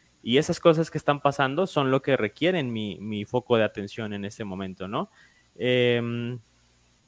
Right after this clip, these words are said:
y entonces el, el, el modelo de act, por eso me gusta mucho, porque se enfoca justo en, en aceptar la experiencia de lo que está pasando,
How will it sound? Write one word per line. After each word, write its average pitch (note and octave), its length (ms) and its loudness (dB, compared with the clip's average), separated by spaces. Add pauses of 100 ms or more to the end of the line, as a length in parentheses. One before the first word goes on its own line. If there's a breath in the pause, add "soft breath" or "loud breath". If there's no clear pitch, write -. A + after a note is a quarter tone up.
(300)
y E3 140 2
entonces F#3+ 580 6 (400 loud breath)
el, D3 320 2
el, C#3+ 200 4
el C#3 160 2
modelo D#3 480 6
de C#3 120 6
act, - 260 4
por A#2+ 180 0
eso D3 160 -2
me B2+ 100 -4
gusta B2+ 300 -2
mucho, A#2+ 400 -6
porque A#2+ 260 -4
se A#2+ 120 -10
enfoca C#3+ 380 -4
justo C#3 520 -2
en, A#2+ 300 -6
en A2+ 580 -10 (560 soft breath)
aceptar D#3 560 4
la G#3 100 4
experiencia E3 640 2
de B2+ 140 0
lo A#2+ 420 0
que - 80 -2
está C#3 380 2
pasando, C3 640 0